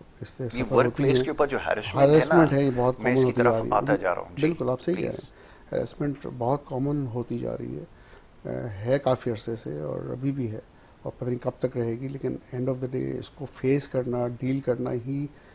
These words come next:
Speaker 1: best तरीका है। इससे भागना जो है वो किसी मसले का हल नहीं है
Speaker 2: बिल्कुल।
Speaker 1: कि आगे जो भी इस वक्त डील कर रहेगी ना,
Speaker 2: हम्म।
Speaker 1: वो आगे आने वाले लोगों के लिए एक मिसाल बनेगी
Speaker 2: राइट।
Speaker 1: और एक, अ, I think,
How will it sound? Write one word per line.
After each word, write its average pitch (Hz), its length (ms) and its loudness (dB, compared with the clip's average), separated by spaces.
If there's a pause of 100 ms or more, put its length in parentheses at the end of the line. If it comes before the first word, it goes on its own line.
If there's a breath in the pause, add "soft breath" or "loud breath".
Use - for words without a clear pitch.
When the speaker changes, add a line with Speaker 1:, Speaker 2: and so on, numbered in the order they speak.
(160 loud breath)
Speaker 1:
best 131 260 4
तरीका 120 400 -2
है। 123 400 -6 (320 soft breath)
इससे 131 280 -4
भागना 127 640 0
जो 120 140 0
है 120 200 0
वो 120 580 -4
किसी 120 560 -6
मसले 113 300 -4
का 120 160 -4
हल 113 280 -4
नहीं 117 220 -2
है 127 200 -8 (160)
Speaker 2:
बिल्कुल। 110 220 -10
Speaker 1:
कि 120 300 -4
आगे 120 460 -2
जो 120 240 0
भी 135 240 0
इस - 220 -6
वक्त 123 220 -6
डील 123 260 -2
कर 127 180 2
रहेगी 123 280 0
ना, 120 100 0
Speaker 2:
हम्म। 113 420 -8 (100)
Speaker 1:
वो 127 120 2 (120)
आगे 127 220 0
आने 120 180 2
वाले 120 240 -2
लोगों 123 180 0
के 120 120 -6
लिए 123 100 -2
एक 120 120 -4
मिसाल 120 320 -2
बनेगी 113 420 -2
Speaker 2:
राइट। - 560 -14
Speaker 1:
और 123 180 -2
एक, 120 200 0 (100)
अ, - 1160 -10
I 123 60 0
think, 160 400 0